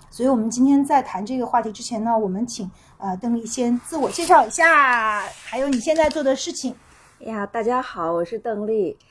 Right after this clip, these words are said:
Speaker 2: 呃，刚才，呃，微微已经介绍了，我之前一直是在，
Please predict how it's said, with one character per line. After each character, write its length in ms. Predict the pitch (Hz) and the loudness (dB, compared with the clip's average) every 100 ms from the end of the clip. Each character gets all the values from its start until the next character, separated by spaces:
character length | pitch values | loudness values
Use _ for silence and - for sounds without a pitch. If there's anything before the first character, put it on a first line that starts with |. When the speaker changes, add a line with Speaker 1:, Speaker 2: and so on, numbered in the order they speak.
| _ _ _ - | _ _ _ -6
Speaker 2:
呃， 580 | 202 202 196 196 202 190 | -2 2 2 0 -2 -4
刚 120 | 285 | -4
才， 560 | 285 233 214 214 226 233 | -4 -2 0 0 -2 -4
呃， 300 | - 190 180 | -4 -4 -4
微 140 | 185 233 | -2 0
微 100 | 254 | 0
已 80 | 170 | -2
经 160 | 156 | -6
介 180 | 202 220 | -6 -6
绍 180 | 214 185 | -6 -6
了， 200 | 151 143 | -4 -4
我 180 | 156 156 _ _ | -6 -8 _ _
之 120 | 202 | -12
前 300 | 202 165 170 | -10 -8 -8
一 80 | 175 | -10
直 220 | - 156 | -12 -14
是 160 | - 160 | -14 -14
在， 440 | 147 143 131 | -12 -12 -12